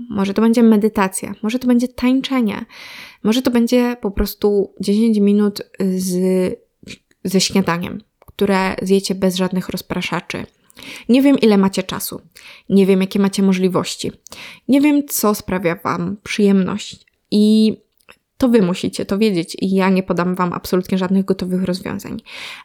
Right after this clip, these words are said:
Ale wydaje mi się, że taki projekt nowej porannej rutyny to jest mega fajna rzecz na wiosnę, dlatego że dzięki temu możemy korzystać rzeczywiście z tych poranków, które są coraz jaśniejsze, coraz cieplejsze.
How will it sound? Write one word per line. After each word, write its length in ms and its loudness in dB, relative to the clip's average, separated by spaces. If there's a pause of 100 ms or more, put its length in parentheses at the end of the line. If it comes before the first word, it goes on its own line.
Ale 240 2
wydaje 320 2
mi 80 2
się, 120 0
że 60 0
taki 220 -6
projekt 480 0
nowej 360 2
porannej 480 2
rutyny 360 2
to 100 0
jest 120 2
mega 240 4
fajna 320 0
rzecz 400 -4
na 180 2
wiosnę, 480 -2 (560)
dlatego 360 2
że 380 0 (280)
dzięki 360 0
temu 480 0 (680)
możemy 320 4
korzystać 500 2
rzeczywiście 440 -4
z 60 -8
tych 140 -2
poranków, 540 0
które 240 -4
są 200 -4
coraz 320 -2
jaśniejsze, 520 2
coraz 260 -10
cieplejsze. 840 0